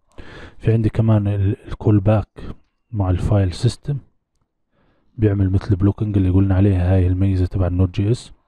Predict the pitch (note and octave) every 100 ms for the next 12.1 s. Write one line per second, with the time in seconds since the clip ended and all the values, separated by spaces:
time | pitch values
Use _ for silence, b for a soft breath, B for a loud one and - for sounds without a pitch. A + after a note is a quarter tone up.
0 | - B B B G#2+ F#2+ G#2+ G2+ F#2+ -
1 | A2 - A#2 G#2+ - C#3 C3 G#2 G2 F2
2 | - G2 F#2 F#2 F#2 G#2 B2+ - B B
3 | B B G2+ F#2+ A2 - A2+ A#2 - G#2
4 | F#2+ F#2+ - A#2+ - G#2+ - A#2 A2 G2
5 | G#2+ C#3 - A2+ A2 G2 G2+ G2+ _ b
6 | b b b A#2 A2 - G#2+ G#2 G2 G2+
7 | G#2 F#2+ F#2+ - G#2+ F#2+ F2+ F#2 - A#2
8 | A#2+ - F#2+ - - _ _ _ _ _
9 | _ _ _ _ _ _ _ _ b b
10 | b b b b - G#2+ D3+ D3+ C3 C3
11 | B2 G#2 A#2 - G#2+ G2 - A2+ A2+ -
12 | -